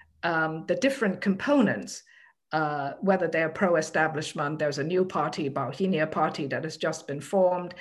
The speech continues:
Uh, you've got the pro-estab-, uh, uh, the pro-democracy camp. The problem is, I think, uh, the pro-democracy camp hasn't had a strategy for a long time.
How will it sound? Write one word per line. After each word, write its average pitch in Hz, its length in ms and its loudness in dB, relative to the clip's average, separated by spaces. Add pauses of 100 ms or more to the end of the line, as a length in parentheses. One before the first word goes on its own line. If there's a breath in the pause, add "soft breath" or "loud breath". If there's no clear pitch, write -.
(320 loud breath)
Uh, 156 220 -2
you've 175 260 -4
got 175 280 2
the 143 80 -4
pro-estab-, 175 800 0
uh, 135 260 -2
uh, 147 100 -4
the 156 140 -2
pro-democracy 170 1080 0
camp. 165 360 0 (300 loud breath)
The - 80 -6
problem 180 500 2
is, 165 320 0 (300 loud breath)
I 180 60 0
think, 190 460 2
uh, 160 120 2
the - 100 -6
pro-democracy 196 800 2
camp 147 380 -6
hasn't 190 400 0
had 208 240 4
a 180 60 4
strategy 208 600 2
for 160 200 -2
a 151 60 2
long 151 240 -2
time. 294 300 -2